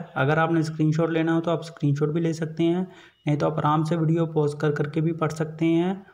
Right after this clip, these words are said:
और ये सेक्शन बी आपकी स्क्रीन पे क्वेश्चन नंबर थर्ड, उसके बाद क्वेश्चन नंबर फोर्थ, उसके बाद सेक्शन सी आपकी स्क्रीन पे क्वेश्चन नंबर फिफ्थ,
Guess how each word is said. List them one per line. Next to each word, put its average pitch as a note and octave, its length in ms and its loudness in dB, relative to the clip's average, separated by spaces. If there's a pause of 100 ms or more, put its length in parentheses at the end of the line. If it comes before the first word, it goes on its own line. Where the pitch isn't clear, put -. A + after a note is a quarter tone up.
(240)
और C#3+ 80 4
ये D3+ 120 2
सेक्शन D#3+ 460 0
बी E3 260 2
आपकी D3 360 -2
स्क्रीन D#3 460 0
पे F3+ 180 0
क्वेश्चन D#3 320 -2
नंबर D#3 180 2
थर्ड, D#3 320 0 (560)
उसके D3 180 0
बाद D#3 100 2
क्वेश्चन D#3 240 0
नंबर D#3 200 2
फोर्थ, D#3 420 -2 (2250)
उसके D3 220 0
बाद D#3+ 160 2
सेक्शन D#3+ 420 0
सी E3+ 300 0
आपकी D#3+ 300 0
स्क्रीन D3+ 380 0
पे F3+ 120 0
क्वेश्चन D#3+ 280 -2
नंबर D#3 200 2
फिफ्थ, F3+ 340 -2